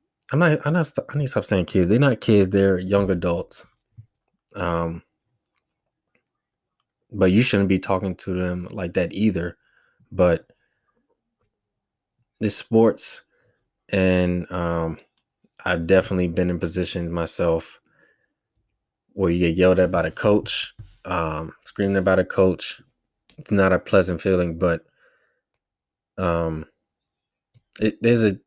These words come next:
there's a difference, a definitely difference. You can't belittle them. You gotta talk to them.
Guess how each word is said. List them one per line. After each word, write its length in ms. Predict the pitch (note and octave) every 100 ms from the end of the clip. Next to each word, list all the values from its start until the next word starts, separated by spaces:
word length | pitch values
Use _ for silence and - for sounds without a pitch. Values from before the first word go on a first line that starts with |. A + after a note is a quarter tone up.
| -
there's 160 | A#2+
a 80 | G#2+
difference, 720 | F2 G2 F#2 F2 D2+ - - _ _ _ _ G2+
a 40 |
definitely 400 | F#2 F#2 G2 F2
difference. 440 | E2+ E2+ F2 E2
You 60 | E2+
can't 260 | - G2 F2+
belittle 460 | F2 E2+ E2+ E2
them. 260 | D#2+ C#2 - _ _ _ _ _
You 80 | G2
gotta 200 | F#2+ F2
talk 260 | - F#2 F2
to 100 | F2
them. 280 | F2 E2+